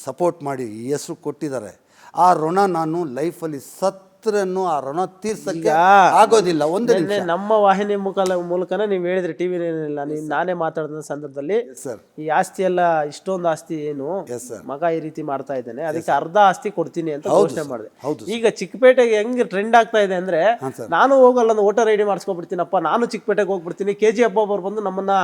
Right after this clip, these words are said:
Speaker 2: ಬದುಕಿಸ್ಬಿಡ್ತಾರೆ, ಬಂಗಾರ ಮಾಡ್ಬಿಡ್ತಾರೆ ಅಂತ ಜನ ಟ್ರೆಂಡ್ ಆಗ್ಬಿಡ್ತಾ ಇದೆ.
Speaker 1: ಇಲ್ಲ ಸರ್, ನಾನು ಆ ಖಾದರ್ ಶರೀಫ್ ಗಾರ್ಡನ್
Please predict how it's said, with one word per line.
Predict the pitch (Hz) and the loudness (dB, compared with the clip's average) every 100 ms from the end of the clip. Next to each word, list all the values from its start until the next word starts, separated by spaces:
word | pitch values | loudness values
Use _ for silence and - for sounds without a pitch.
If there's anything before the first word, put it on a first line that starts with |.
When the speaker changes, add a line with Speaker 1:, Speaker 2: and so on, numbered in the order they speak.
| 156 - _ _ _ 143 | -2 -10 _ _ _ -2
Speaker 2:
ಬದುಕಿಸ್ಬಿಡ್ತಾರೆ, | 202 - 202 208 202 202 202 | 0 0 -2 0 4 6 6
ಬಂಗಾರ | 170 185 214 | 4 2 2
ಮಾಡ್ಬಿಡ್ತಾರೆ | 208 190 170 165 170 | 4 2 -2 -2 -2
ಅಂತ | 165 240 262 220 185 151 | -2 2 4 6 4 2
ಜನ | 214 | 2
ಟ್ರೆಂಡ್ | 254 214 247 277 | 2 2 4 4
ಆಗ್ಬಿಡ್ತಾ | 269 233 247 | 4 2 2
ಇದೆ. | 208 170 127 - 151 | 2 0 -6 -12 -10
Speaker 1:
ಇಲ್ಲ | 127 - 262 - | -10 -6 -6 -4
ಸರ್, | 170 - _ _ _ _ _ _ - | -6 -8 _ _ _ _ _ _ -12
ನಾನು | 302 202 190 196 190 277 - _ _ _ _ _ _ _ _ - - - 151 | -8 0 2 2 -2 -12 -20 _ _ _ _ _ _ _ _ -20 -20 -8 4
ಆ | 170 | 4
ಖಾದರ್ | - 165 226 247 202 | 6 6 10 10 10
ಶರೀಫ್ | 190 185 165 | 4 2 4
ಗಾರ್ಡನ್ | 165 151 143 | 6 6 2